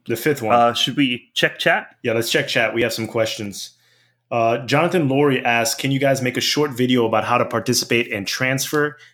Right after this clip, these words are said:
Speaker 1: I do not wanna lose my ada." Transfer where? If your ada is in, on a Daedalus wallet or Yoroi wallet, you're ready for the snapshot.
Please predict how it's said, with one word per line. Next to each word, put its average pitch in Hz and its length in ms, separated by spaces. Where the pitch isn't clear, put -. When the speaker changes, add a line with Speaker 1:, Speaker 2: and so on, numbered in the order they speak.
Speaker 1:
I 123 60
do 120 100
not 127 220
wanna 120 160
lose 120 320
my 107 240
ada." 127 480
Transfer 170 440
where? 143 600
If 117 200
your 127 240
ada 139 520
is 120 200
in, 120 400
on 110 380
a 104 300
Daedalus 123 440
wallet 160 300
or 113 140
Yoroi 110 360
wallet, 135 320
you're 113 120
ready 117 200
for 127 140
the 123 80
snapshot. 120 680